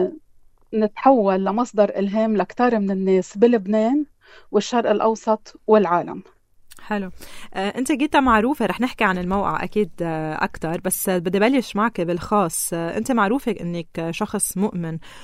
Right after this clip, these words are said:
Speaker 2: خبرينا عن هالإيمان وعن علاقتك، آه، بالله.
Speaker 1: المسيرة الإيمانية بلشت من الطفولة، لأنه خلقت بعائلة ملتزمة بالكنيسة، ومن نحن وصغار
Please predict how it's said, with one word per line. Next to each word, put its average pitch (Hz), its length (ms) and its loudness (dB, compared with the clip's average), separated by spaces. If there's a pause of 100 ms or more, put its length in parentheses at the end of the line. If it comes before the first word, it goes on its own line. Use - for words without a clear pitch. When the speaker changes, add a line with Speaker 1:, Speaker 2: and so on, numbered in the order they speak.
(120)
Speaker 2:
خبرينا 277 440 4
عن 170 220 0
هالإيمان 185 680 -2
وعن 170 220 -4
علاقتك، 180 580 -2 (180)
آه، 165 260 -2
بالله. 165 460 -4 (500)
Speaker 1:
المسيرة 202 800 4
الإيمانية 190 600 2
بلشت 190 640 -2
من 185 160 -2
الطفولة، 185 840 2
لأنه 175 720 2
خلقت - 420 0
بعائلة 185 380 2
ملتزمة 175 760 0 (200)
بالكنيسة، 180 760 2 (840)
ومن 196 340 4
نحن 226 220 0
وصغار 196 520 4